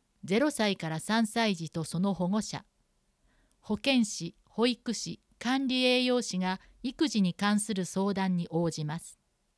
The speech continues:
八、ピヨピヨベビー相談。毎週月曜日、十三時から十六時まで。毎週水曜日と木曜日、九時三十分から十二時まで。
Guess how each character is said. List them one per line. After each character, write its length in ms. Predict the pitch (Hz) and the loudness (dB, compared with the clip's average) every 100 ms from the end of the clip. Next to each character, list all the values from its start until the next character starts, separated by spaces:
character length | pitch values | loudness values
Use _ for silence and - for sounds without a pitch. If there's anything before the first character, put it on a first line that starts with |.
| _ _ _ _ _ _ _ _ _ _ _ _ _ _ | _ _ _ _ _ _ _ _ _ _ _ _ _ _
八、 440 | 170 - - 226 - _ _ _ _ _ _ - | -10 -6 -6 -8 -10 _ _ _ _ _ _ -4
ピ 120 | 277 | 2
ヨ 120 | 269 | 2
ピ 180 | 220 185 | 2 -2
ヨ 120 | 170 | -4
ベ 180 | 147 143 | -2 -2
ビ 200 | 160 247 | 0 -2
ー 20 | |
相 300 | 247 254 220 | 0 0 0
談。 180 | - 113 - _ _ _ _ _ _ _ _ _ - | -2 -8 -16 _ _ _ _ _ _ _ _ _ -4
毎 240 | 170 262 | 0 2
週 360 | 240 - 247 220 | 0 -2 0 0
月 340 | 180 170 - | -4 -4 -2
曜 240 | 226 202 - | 0 0 -2
日、 140 | - _ _ _ _ _ - | -10 _ _ _ _ _ -6
十 240 | 220 254 | 0 0
三 260 | 214 240 220 | 2 2 2
時 100 | 180 | 0
か 140 | 175 | -4
ら 100 | 160 | -4
十 280 | 156 185 240 | -2 0 2
六 220 | 240 233 | 2 0
時 100 | 185 | -4
ま 160 | 156 143 | -4 -6
で。 160 | 131 - _ _ _ _ _ _ _ _ _ _ | -10 -16 _ _ _ _ _ _ _ _ _ _
毎 180 | 185 277 | 0 2
週 280 | - 247 247 | 0 -2 -2
水 360 | - 240 262 | -2 -2 0
曜 220 | 247 247 208 | 2 2 2
日 140 | 165 | -2
と 200 | - 165 | -6 -4
木 320 | 156 170 - 247 | -2 -2 0 2
曜 240 | 240 190 | 4 2
日、 160 | - - _ _ _ _ _ | -4 -12 _ _ _ _ _
九 100 | - | -4
時 140 | 254 196 | -2 -2
三 280 | 202 220 | 0 2
十 140 | 220 226 | 2 -2
分 320 | - 160 156 | -6 -4 -4
か 140 | 147 | -4
ら 100 | 143 | -6
十 240 | 143 175 240 | -4 0 4
二 140 | 240 | 4
時 140 | 185 151 | 2 -4
ま 120 | 139 | -8
で。 160 | - | -12